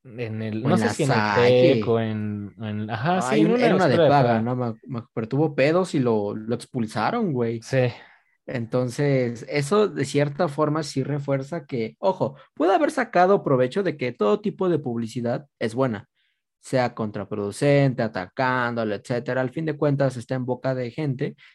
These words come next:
Speaker 2: que le da más clics, eso sin dudar. Pero, pues es que yo, ahí es cuando hay una pequeña línea que yo dudaría en cruzar de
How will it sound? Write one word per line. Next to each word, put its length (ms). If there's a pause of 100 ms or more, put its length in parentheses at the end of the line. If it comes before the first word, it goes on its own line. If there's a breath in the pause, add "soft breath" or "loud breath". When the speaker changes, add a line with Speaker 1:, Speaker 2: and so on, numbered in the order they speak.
Speaker 2:
que 120
le 140
da 140
más 180
clics, 440
eso 220
sin 220
dudar. 400 (1120 soft breath)
Pero, 920 (220)
pues 200
es 140
que 180
yo, 220 (200)
ahí 300
es 100
cuando 520
hay 160
una 220
pequeña 380
línea 400
que 140
yo 440 (460)
dudaría 560
en 140
cruzar 600
de 360